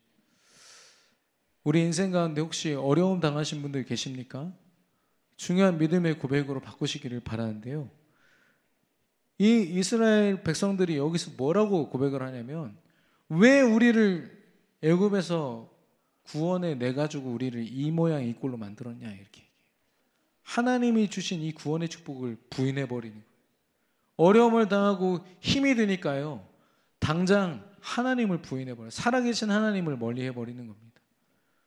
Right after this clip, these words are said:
예. 저는 우리 렘넌트들이요,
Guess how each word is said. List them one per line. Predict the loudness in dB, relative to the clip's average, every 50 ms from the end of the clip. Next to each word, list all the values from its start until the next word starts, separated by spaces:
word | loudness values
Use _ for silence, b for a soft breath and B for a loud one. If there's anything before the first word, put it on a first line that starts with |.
| _ _ _ _ -20
예. | -20 -20 -20 _ _ _ _ _ _ _ _ B B B B B B B B B B B B B B B _ _ _ _ _ _ _ _ _ _ _ _ _ _ _ _ _ _ _ _ _ _ _ _ _ _ _ _ _ _ _ _ _ _ _ _ _ _ _ _ _ _ _ _ _ _ _ _ _ _
저는 | -6 -4 -2 0 0
우리 | 0 0 0 0
렘넌트들이요, | -2 -2 -2 -2 -4 -4 -4 -6 -6 -6 -6 -8 -8 -8 -8 -10 -10 -12 -16